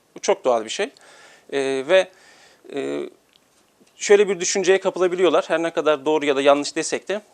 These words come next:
yazarlarımız, e, henüz yeterince tanınmamışsa, yet-, demek ki yeteri kadar başarılı değildir düşüncesi olabiliyor. Yani bu biraz da reklamla al-, alakalı.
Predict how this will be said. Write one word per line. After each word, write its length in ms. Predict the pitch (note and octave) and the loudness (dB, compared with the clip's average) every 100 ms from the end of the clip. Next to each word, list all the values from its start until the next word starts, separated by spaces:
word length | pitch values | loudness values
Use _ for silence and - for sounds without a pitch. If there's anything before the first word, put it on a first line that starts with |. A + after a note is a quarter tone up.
| _ _ _ _ _ - - | _ _ _ _ _ -20 -10
yazarlarımız, 840 | D3+ E3 F3 D#3+ D#3+ F#3 G#3 - - _ - | -2 4 6 6 2 -2 -4 -10 -16 _ -12
e, 340 | D3 C#3 C#3 - _ _ _ _ _ - | -10 -8 -12 -16 _ _ _ _ _ -4
henüz 340 | G3 G#3+ D#3 | 0 0 0
yeterince 340 | E3+ G#3 F3+ | 0 0 -2
tanınmamışsa, 760 | E3+ F#3 G#3 F3+ C#3+ - F3 - _ _ _ _ _ _ | -2 -2 2 0 0 -2 -4 -4 _ _ _ _ _ _
yet-, 260 | D3 D#3 E3+ - | -12 -8 -8 -10
demek 300 | E3 F#3 F3 | -6 -4 -2
ki 80 | |
yeteri 220 | F#3+ G3 F#3 | -2 -2 0
kadar 260 | F#3 F#3+ | 0 0
başarılı 420 | F3 - G3 F#3+ | 0 0 -2 -2
değildir 300 | F3+ G3 F#3 | -2 0 -2
düşüncesi 380 | E3 - E3 - | -2 -4 -2 2
olabiliyor. 500 | F3+ D#3+ C3+ A2 - _ _ _ - | 2 2 0 -4 -6 _ _ _ -10
Yani 300 | C#3+ C3+ D3+ | -6 -6 -4
bu 160 | E3+ D#3+ | -2 4
biraz 200 | E3+ E3 | 4 4
da 120 | F3 | 0
reklamla 440 | E3 E3+ E3 C3+ | 0 2 2 2
al-, 180 | G#2+ - | 0 -2
alakalı. 540 | - A#2 A2+ - F3+ | -4 -2 -2 -2 -6